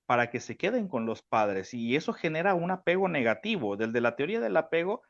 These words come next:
a-, aquí genera un, un, un apego del tipo negativo en el cual, eh, en el momento que exista una separación, el hijo ya lo va a sentir todo como abandono.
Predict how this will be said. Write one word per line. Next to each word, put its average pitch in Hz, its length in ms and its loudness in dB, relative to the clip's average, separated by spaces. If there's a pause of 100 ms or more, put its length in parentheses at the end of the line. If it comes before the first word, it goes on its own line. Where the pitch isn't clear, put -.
(180)
a-, 117 220 2
aquí 143 220 -6
genera 190 320 -2
un, 190 80 0
un, 143 420 -4
un 143 160 0
apego 180 320 -4
del 131 160 0
tipo - 240 -10
negativo 175 680 -2
en 123 160 0
el 120 220 -2
cual, 170 360 2 (460)
eh, 139 360 2
en 135 80 2
el 135 80 2
momento 165 500 0
que 135 80 -2
exista 160 460 -4
una 160 180 0
separación, 180 640 -4
el 123 160 2
hijo 131 180 0
ya 160 140 6
lo 170 140 4
va 170 60 6
a 170 40 6
sentir 165 320 -6
todo 185 260 -4
como 139 220 0
abandono. 107 640 2